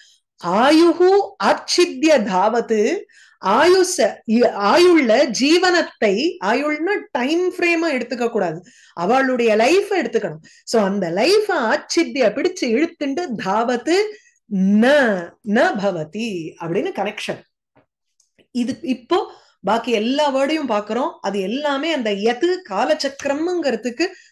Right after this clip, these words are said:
தவ காலச்சக்கரம் தே எது, உன்னுடைய எந்த ஒரு காலச்சக்கரமானதோ அப்படிங்கிறதுக்கு தான் எல்லாமே அட்ஜெக்டிவா இப்போ போப் போறது ஒன்னொன்னும்.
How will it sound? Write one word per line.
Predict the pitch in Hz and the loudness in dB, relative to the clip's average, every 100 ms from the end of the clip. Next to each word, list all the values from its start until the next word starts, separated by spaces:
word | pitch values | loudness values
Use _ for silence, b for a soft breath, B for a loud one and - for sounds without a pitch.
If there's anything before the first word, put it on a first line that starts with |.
| _ | _
தவ | 240 285 | 0 2
காலச்சக்கரம் | 349 247 240 247 226 - 233 185 | 2 2 2 0 -4 -4 -4 -2
தே | 262 302 349 | -2 0 0
எது, | 220 185 247 208 - b b - | -2 0 0 -2 -6 b b -4
உன்னுடைய | 220 277 339 349 349 | 0 0 0 0 0
எந்த | 254 247 311 | 0 0 0
ஒரு | 285 240 | 0 0
காலச்சக்கரமானதோ | 214 233 254 233 220 202 180 175 240 262 190 | -2 -4 -6 -6 -6 -6 -6 0 2 2 0
அப்படிங்கிறதுக்கு | 208 214 277 311 240 202 208 208 | -2 -2 -2 -4 -6 -6 -6 -4
தான் | 214 311 | -4 -2
எல்லாமே | 339 190 208 233 220 214 294 | -2 -4 -6 -6 -8 -6 -6
அட்ஜெக்டிவா | 185 247 254 208 220 | -6 -8 -8 -8 -8
இப்போ | 262 190 | -8 -10
போப் | 190 202 196 | -6 -6 -6
போறது | 160 151 _ - | -8 -14 _ 0
ஒன்னொன்னும். | 220 240 208 170 | 0 0 -4 -6